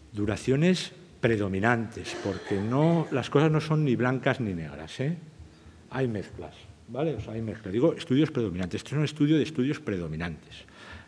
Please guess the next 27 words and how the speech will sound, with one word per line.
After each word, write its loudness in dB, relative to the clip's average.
Es -12
decir, 0
la 4
mayoría 4
de 0
los 2
grados 4
tienen 0
estas -4
duraciones 0
en -4
estos -4
países. -14
Y -6
luego 6
hasta -2
cuarenta -4
y 0
dos 0
países 0
pues, -10
tienen -6
grados -6
de -12
ciento -10
ochenta -4
predominante. 0